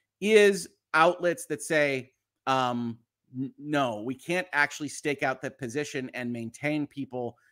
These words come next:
that are interested in hearing about what we have to say." Um, so, uh, yes. Um, let's go to the next one here. Audrey Secrest, "Interested in how trans women, uh,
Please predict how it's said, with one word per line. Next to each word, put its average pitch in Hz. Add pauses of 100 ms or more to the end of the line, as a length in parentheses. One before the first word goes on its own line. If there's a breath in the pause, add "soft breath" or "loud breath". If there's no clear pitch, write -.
(140)
that 139
are 131
interested 143
in 131
hearing 139
about 120
what 143
we 135
have 117
to -
say." 104 (380)
Um, 123
so, 123 (360)
uh, 113
yes. - (480)
Um, 110 (840)
let's -
go 107
to 104
the 85
next 127
one 160
here. 151 (600)
Audrey 196
Secrest, 175 (100)
"Interested 247
in 175
how 156
trans 262
women, 127 (280)
uh, 123